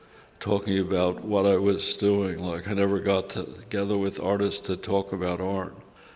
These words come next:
And I think what's, what I still think about that, uh,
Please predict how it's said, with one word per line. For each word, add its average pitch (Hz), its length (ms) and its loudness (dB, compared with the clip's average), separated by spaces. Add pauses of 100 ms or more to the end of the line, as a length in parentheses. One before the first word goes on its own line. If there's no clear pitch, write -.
(120)
And 107 140 -4
I 107 60 -2
think 113 240 -2
what's, - 480 4
what 92 500 -2
I 95 140 2
still 117 360 4
think 92 280 -4
about 92 360 -2
that, - 300 -12
uh, 82 380 -6